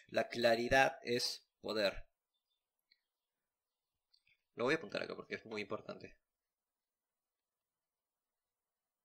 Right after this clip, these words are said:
Claridad es poder.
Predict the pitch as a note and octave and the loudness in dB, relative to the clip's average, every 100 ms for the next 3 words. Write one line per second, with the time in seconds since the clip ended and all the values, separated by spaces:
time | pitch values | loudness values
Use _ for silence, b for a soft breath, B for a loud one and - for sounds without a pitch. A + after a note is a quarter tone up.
0 | _ _ _ _ _ A2 G2+ G2+ G#2 G2 | _ _ _ _ _ -4 -2 0 2 2
1 | - _ _ _ _ _ _ _ _ _ | -2 _ _ _ _ _ _ _ _ _
2 | _ G#2 - - - _ _ - G2 - | _ -10 -8 -8 -10 _ _ -14 -10 -10
3 | - | -14